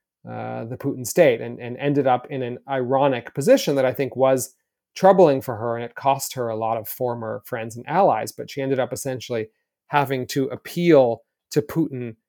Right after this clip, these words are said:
and those around him f-, uh, for their benevolence, uh, and, and charity in helping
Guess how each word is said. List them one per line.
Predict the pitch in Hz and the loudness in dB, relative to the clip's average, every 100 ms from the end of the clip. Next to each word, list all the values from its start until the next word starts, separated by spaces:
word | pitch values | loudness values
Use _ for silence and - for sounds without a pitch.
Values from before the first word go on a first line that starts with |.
| _ | _
and | 135 127 | -8 0
those | 127 123 | 2 2
around | 123 117 127 131 | 0 0 0 -2
him | 120 113 107 _ _ _ _ _ - | -4 -8 -10 _ _ _ _ _ -16
f-, | - _ - 131 | -16 _ -4 0
uh, | 117 117 - | 0 0 -4
for | - 131 | -2 0
their | 131 131 123 - _ - | 4 4 4 -4 _ 0
benevolence, | 143 143 165 156 131 110 110 - - - | 2 6 6 6 4 2 -2 -2 -4 -12
uh, | 120 117 113 113 117 117 | -6 -4 -2 -2 -4 -8
and, | 120 131 | -10 -8
and | 131 | -4
charity | - 139 147 147 127 107 _ _ - | 0 4 6 6 2 -2 _ _ -12
in | 127 117 117 | -8 -8 -8
helping | - 135 - 123 120 | -2 -2 0 -6 -6